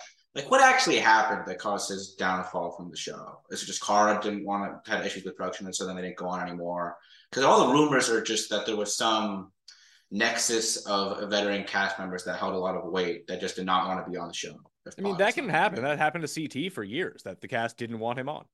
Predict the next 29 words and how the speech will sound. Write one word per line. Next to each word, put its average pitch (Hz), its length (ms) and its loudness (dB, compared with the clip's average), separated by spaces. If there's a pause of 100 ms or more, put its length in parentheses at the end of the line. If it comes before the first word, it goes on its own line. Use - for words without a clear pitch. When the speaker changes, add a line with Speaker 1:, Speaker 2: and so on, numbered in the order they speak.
(120)
Speaker 2:
and 107 80 -10
he 101 60 -8
wasn't 117 260 -4
on. 73 160 -20
Speaker 1:
Yeah, 180 300 0 (180)
yeah. 127 240 -10
No, - 140 -4
that, 135 240 -2
that, 123 160 2
that's 127 180 2
very 139 220 4
much 131 180 0
on 120 160 -2
the 104 60 -10
table. 87 340 -4
So 101 200 -4
I, 98 280 0 (1000)
it, - 100 0
it 247 320 6
is - 60 6
disappointing 135 640 4
to 113 140 -6
me. 110 120 0
And 120 40 4
I 135 80 6
think 180 240 0
if 147 140 0
they're - 160 4
kind 120 240 2